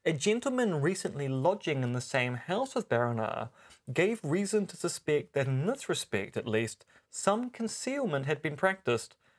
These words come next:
and the matter was then placed in my hands. I at once put myself in communication with Mister Aldridge,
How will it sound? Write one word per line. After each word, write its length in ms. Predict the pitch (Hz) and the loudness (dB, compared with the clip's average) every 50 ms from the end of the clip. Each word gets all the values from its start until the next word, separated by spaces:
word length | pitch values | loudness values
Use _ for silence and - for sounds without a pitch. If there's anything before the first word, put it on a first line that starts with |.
| _ _ | _ _
and 180 | - 135 135 135 | 0 2 2 2
the 40 | 135 | 2
matter 280 | 139 143 147 135 156 | 2 2 0 0 -2
was 180 | 147 139 127 - | -4 -6 -4 -4
then 240 | 143 127 127 131 131 | -2 -2 -2 -4 -6
placed 560 | - - - 247 240 143 110 - - - - - | -8 -4 0 0 2 2 0 -2 -6 -8 -6 -4
in 140 | 117 110 | -2 -2
my 140 | 110 117 117 | 0 0 0
hands. 500 | 110 123 131 123 117 - - - - - - _ _ _ _ _ _ _ _ - - - _ _ _ _ | 0 0 0 0 -2 -4 -8 -12 -18 -20 -20 _ _ _ _ _ _ _ _ -20 -20 -20 _ _ _ _
I 160 | 123 120 117 | 2 4 4
at 100 | 117 113 | 4 2
once 240 | 120 135 139 135 - | 2 2 2 0 0
put 160 | - - - | -2 -4 -2
myself 340 | - 139 131 - 151 143 139 | 0 -2 0 2 2 2 2
in 80 | 151 139 | 0 -2
communication 880 | 131 135 143 147 143 139 - - - 156 180 202 - 214 180 156 156 | -2 -2 -2 0 -2 -4 -4 -2 0 0 0 0 0 -2 -4 -4 -2
with 220 | 160 156 147 143 - | -2 -4 -4 -2 -4
Mister 260 | 127 - - - - | -4 -4 -4 0 0
Aldridge, 460 | 120 113 110 107 - 110 113 - - | 2 2 2 0 0 -2 -4 -4 -6